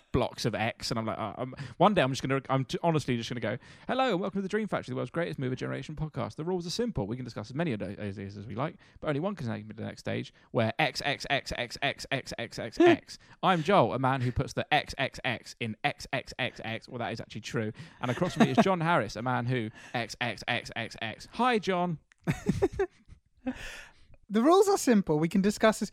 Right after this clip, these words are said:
Speaker 2: So the rules are that,
Speaker 1: Why,
Speaker 2: one, we
Speaker 1: why
Speaker 2: can
Speaker 1: have we
Speaker 2: discuss
Speaker 1: decided there's rules?
Speaker 2: <laughs>
Speaker 1: Why,
Speaker 2: Rule number
Speaker 1: what, how
Speaker 2: one
Speaker 1: many
Speaker 2: is we
Speaker 1: podcasts
Speaker 2: can
Speaker 1: have
Speaker 2: discuss
Speaker 1: rules? What other podcasts do you listen to where they establish rules at the start?
Speaker 2: We're setting ourselves out from the crowd. We're, we're
Speaker 1: What, by,
Speaker 2: unique.
Speaker 1: uh, what? Yeah, people, 'cause people fucking love rules, don't they?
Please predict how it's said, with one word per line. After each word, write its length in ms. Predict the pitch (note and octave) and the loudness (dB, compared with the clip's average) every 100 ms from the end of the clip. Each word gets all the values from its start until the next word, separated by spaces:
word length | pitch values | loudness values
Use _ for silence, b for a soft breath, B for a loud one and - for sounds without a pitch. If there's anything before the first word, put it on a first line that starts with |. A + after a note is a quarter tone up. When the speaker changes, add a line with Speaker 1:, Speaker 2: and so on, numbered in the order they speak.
| b b | b b
Speaker 2:
So 300 | A#3 A3+ G3+ - | 6 6 6 4
the 120 | A3 | 8
rules 380 | B3+ D#4 D#4+ C#4 | 10 10 10 10
are 300 | B3+ G#3+ F3 | 10 10 8
that, 180 | F#3+ F3+ | 2 8
Speaker 1:
Why, 240 | A3+ D4 | 12 12
Speaker 2:
one, 160 | B3+ G#3 | 12 10
we 80 | A#3 | 8
Speaker 1:
why 40 | |
Speaker 2:
can 80 | D4 | 8
Speaker 1:
have 120 | G#3 | 8
we 60 | A3+ | 8
Speaker 2:
discuss 120 | A3 A#3+ | 10 10
Speaker 1:
decided 160 | G3 F3 | 10 8
there's 160 | E3 | 8
rules? 560 | E3+ C4+ F3+ A#2+ - - | 8 10 8 2 -6 0
Speaker 2:
<laughs> 840 | G4 - - - _ _ - - | 0 0 -18 -20 _ _ -12 -2
Speaker 1:
Why, 140 | E4 B3 | 4 8
Speaker 2:
Rule 80 | D#4 | 8
number 120 | A#3+ | 10
Speaker 1:
what, 80 | C#4+ | 10
how 60 | C#4 | 12
Speaker 2:
one 100 | A#3 | 10
Speaker 1:
many 100 | E3 | 10
Speaker 2:
is 60 | |
we 200 | - A#3+ | 8 8
Speaker 1:
podcasts 20 | A3+ | 10
Speaker 2:
can 80 | A3 | 8
Speaker 1:
have 120 | A3+ | 8
Speaker 2:
discuss 160 | F#3 G#3+ | 8 8
Speaker 1:
rules? 440 | C#4+ C#4 A#2+ - - | 8 6 4 -4 0
What 220 | B3 E4 | 4 4
other 40 | F4 | 6
podcasts 360 | E4 B3 F#3+ | 2 4 2
do 60 | E3+ | 0
you 20 | |
listen 160 | D#3 D3+ | -4 -2
to 60 | |
where 80 | D#3+ E3+ | -2 -2
they 60 | - | -4
establish 600 | E3 - A3+ G#3+ G3+ F#3 | -6 0 0 2 0 2
rules 420 | F#3 C#4 D#4 F#3 | 6 8 8 6
at 80 | A#2 | 2
the 60 | |
start? 360 | A2+ G2 - - _ _ - | -4 -8 -10 -16 _ _ 2
Speaker 2:
We're 140 | C#4 | 4
setting 320 | - E4 D4+ | 8 8 8
ourselves 400 | D4+ - C#4+ C4+ | 6 4 4 4
out 200 | D4 C#4+ - | 4 4 4
from 120 | B3+ | 2
the 60 | |
crowd. 600 | C4 B3+ C#4+ C#4 F#3+ C#3 - | 4 6 6 6 4 0 -2
We're, 160 | G#3+ - G#3+ C4 - | -4 -4 -16 -18 -4
we're 100 | B3 | 4
Speaker 1:
What, 120 | C#4 C#4+ | 6 8
by, 80 | |
Speaker 2:
unique. 320 | D#4+ C#4 - - | 6 4 -2 -12
Speaker 1:
uh, 180 | B3+ G#3+ | -12 2
what? 220 | A3+ - - - | 2 2 -6 -4
Yeah, 120 | A3 | -2
people, 180 | - A#3+ | -2 -2
'cause 120 | E3 | -2
people 200 | B3 F3+ | 0 0
fucking 200 | D#3 D3+ | 0 -2
love 220 | D#3+ E3+ D#3 | 0 0 2
rules, 320 | E3 A2+ A2 | 4 2 0
don't 180 | F3 C#3 | 0 0
they? 220 | A2 | -4